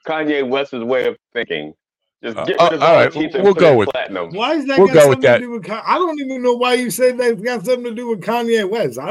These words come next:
Speaker 3: I have no idea what you're referencing.
Speaker 2: Did he b-, have all his teeth pulled and put gold, gold luminars in or
Speaker 1: Well,
Speaker 2: something?
Speaker 1: well, n-, now, now, the truth is, n-, nobody really knows if he's had them all pulled out.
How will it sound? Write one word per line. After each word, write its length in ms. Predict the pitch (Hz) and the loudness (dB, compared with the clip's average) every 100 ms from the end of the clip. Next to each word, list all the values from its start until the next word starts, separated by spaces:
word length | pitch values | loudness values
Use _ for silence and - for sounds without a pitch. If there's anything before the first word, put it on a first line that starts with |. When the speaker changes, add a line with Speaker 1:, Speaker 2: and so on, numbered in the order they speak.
| 226 | -4
Speaker 3:
I 140 | 180 | -4
have 140 | 190 180 | -6 -6
no 440 | 180 190 214 220 | -8 -4 0 0
idea 340 | 220 196 196 175 | 0 -2 -4 -4
what 180 | 170 160 | -6 -6
you're 280 | 151 139 | -6 -6
referencing. 400 | 120 104 95 - _ - | -10 -18 _ -20 _ -2
Speaker 2:
Did 120 | 156 | 2
he 120 | 165 | 4
b-, 100 | 139 | 4
have 260 | 143 143 143 | 4 4 6
all 200 | 151 147 | 6 4
his 120 | 127 | 2
teeth 260 | 156 147 - | 0 -2 2
pulled 260 | 147 135 | 2 2
and 180 | 131 120 | 0 0
put 200 | 135 113 | -2 0
gold, 440 | - 131 135 - - 113 123 - | 4 6 4 -2 -16 -14 -16 0
gold 320 | 127 127 113 | 2 2 0
luminars 560 | 123 127 131 131 127 127 | -2 0 0 0 0 -2
in 140 | 123 | -4
or 120 | 120 | -2
Speaker 1:
Well, 20 | |
Speaker 2:
something? 220 | 151 160 170 | -2 -2 -2
Speaker 1:
well, 240 | 170 135 | -2 -4
n-, 200 | 131 143 151 | -6 -8 -4
now, 180 | 147 139 - | -4 -4 -6
now, 360 | 147 139 135 - - | -6 -4 -6 -10 -10
the 120 | 131 | -8
truth 340 | - 185 202 | -4 -2 -2
is, 400 | 170 151 135 139 _ 131 | -2 -2 -2 -6 _ -12
n-, 100 | 131 _ | -12 _
nobody 500 | 143 170 170 165 151 | -4 -2 -2 -2 -2
really 280 | 143 135 120 | 0 -2 -2
knows 320 | 117 135 139 | -2 -2 -2
if 100 | 131 | -4
he's 160 | 131 143 | -6 -4
had 140 | 127 | -4
them 120 | 120 | -4
all 340 | 80 123 127 - | -4 -2 -4 -6
pulled 360 | 143 - 113 104 | -6 -4 -6 -4
out. 340 | 95 80 - | -6 -6 -10